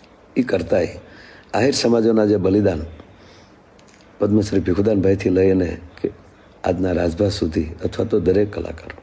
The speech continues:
જે દરેક ચારણો કાગબાપુથી લઈને જેણે ઇતિહાસો માટે પોતાના અત્યાર સુધી બોલી બોલીને એમ કહેવાય ને કે આંતરડા તોડ્યા છે. તો બાપ,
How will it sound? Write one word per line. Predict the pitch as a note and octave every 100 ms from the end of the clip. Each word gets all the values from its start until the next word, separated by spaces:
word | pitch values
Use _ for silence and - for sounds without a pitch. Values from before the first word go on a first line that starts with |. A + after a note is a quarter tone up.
| - - - - - -
જે | F2 F#2+ F2+
દરેક | E2 G2+ G#2
ચારણો | - D#2 D#2 D#2+ D#2+ - - - - - - - - - -
કાગબાપુથી | - E2+ E2+ F2 E2 E2 -
લઈને | - E2 - - - - - - - - - - -
જેણે | F#2+ G2+
ઇતિહાસો | F#2+ D#2+ G#2+ G#2 F#2+
માટે | F2 E2+ - - - - - - - - -
પોતાના | - - G#2 A2 A#2 -
અત્યાર | - - G#2
સુધી | - F#2 G2+
બોલી | E2 G2+
બોલીને | F#2+ F#2+ G2 F2 D2+ - - - - - - -
એમ | F#2
કહેવાય | - G#2+ C3+
ને | G#2
કે | F2
આંતરડા | F#2+ A#2 G2
તોડ્યા | D#2+ E2+ D#2+
છે. | - - - - - - - - - - - - -
તો | -
બાપ, | F#2 G2